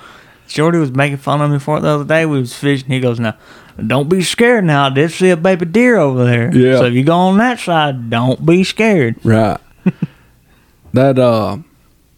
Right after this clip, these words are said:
Speaker 2: so yeah, they, I mean, these animals around where you live, I, I can't really speak for downtown Atlanta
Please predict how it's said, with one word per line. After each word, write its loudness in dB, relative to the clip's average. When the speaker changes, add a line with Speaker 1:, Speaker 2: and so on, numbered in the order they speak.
Speaker 2:
so 0
yeah, 0
they, 0
I -2
mean, 2
these 0
animals 0
around 0
where 0
you -2
live, 0
I, -2
I -2
can't -2
really 2
speak -2
for -6
downtown 0
Atlanta 0